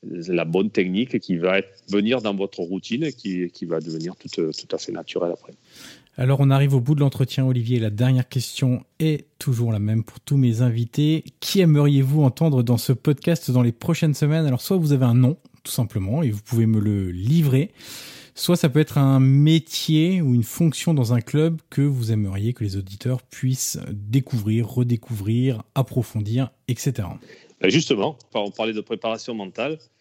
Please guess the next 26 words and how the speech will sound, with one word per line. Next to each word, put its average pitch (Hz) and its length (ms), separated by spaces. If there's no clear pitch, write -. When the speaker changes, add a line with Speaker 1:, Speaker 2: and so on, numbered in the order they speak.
Speaker 1:
Je - 120
pense 151 240
que 127 100
c'est 95 240
un 95 60
sujet 110 440
que 101 80
j'aimerais 87 320
bien 113 220
que 113 140
vous 90 280
puissiez, 107 520
euh, 95 180
développer. 110 640
Alors, 90 240
trouver 120 300
une 117 100
personne 117 540
qui 92 400
travaille 92 440
peut-être, - 320
euh, 82 300
dans 80 240
un 107 60
club, 156 300
il 87 100